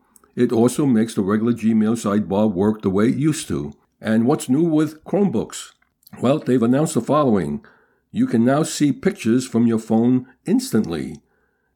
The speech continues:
Now see recent photos from your Android phone right on your Chromebook.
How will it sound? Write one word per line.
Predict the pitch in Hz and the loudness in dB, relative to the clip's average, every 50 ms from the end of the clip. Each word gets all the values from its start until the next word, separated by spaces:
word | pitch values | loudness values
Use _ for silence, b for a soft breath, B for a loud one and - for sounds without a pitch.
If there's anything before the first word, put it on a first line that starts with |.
| _ - | _ -6
Now | - 95 113 131 160 175 | -2 0 2 4 2 2
see | 170 - - 147 151 147 | 0 0 0 0 0 2
recent | 117 113 160 170 - 170 165 - | 2 0 0 0 0 0 0 0
photos | - 123 117 127 127 135 135 131 | 0 0 0 0 0 0 -2 -2
from | - 113 110 | -2 0 0
your | 107 98 - | 0 0 -2
Android | 101 117 131 139 117 120 123 127 127 | -2 0 0 2 2 2 0 0 -2
phone | - 107 101 104 110 110 90 | -2 -2 0 2 2 0 0
right | 85 98 117 131 127 - | 0 0 0 0 -2 -2
on | 104 110 123 131 | -2 0 0 2
your | 127 131 | 0 0
Chromebook. | 127 - 113 110 104 95 87 82 73 71 - | 0 0 0 0 0 0 -2 -4 -6 -8 -12